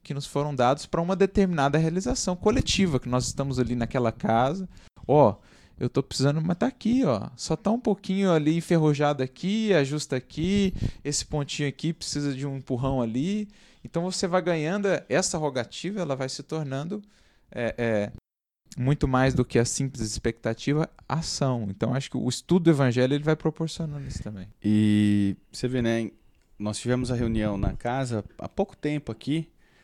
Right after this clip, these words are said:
Speaker 2: na Casa de Fraternidade, e nós estávamos falando que nós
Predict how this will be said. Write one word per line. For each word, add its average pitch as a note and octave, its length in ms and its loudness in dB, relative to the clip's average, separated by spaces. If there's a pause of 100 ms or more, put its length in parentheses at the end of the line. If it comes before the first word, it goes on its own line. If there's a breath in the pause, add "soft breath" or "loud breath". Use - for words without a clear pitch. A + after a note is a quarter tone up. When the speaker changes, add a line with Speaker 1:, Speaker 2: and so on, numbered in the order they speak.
(120 soft breath)
Speaker 2:
na A2 80 -8
Casa G#2 200 4
de G2 60 -6
Fraternidade, G#2+ 800 -2 (480 loud breath)
e A#2 80 6
nós C3 180 12
estávamos D3+ 480 8
falando C3 460 4
que A2+ 160 -6
nós A2 640 0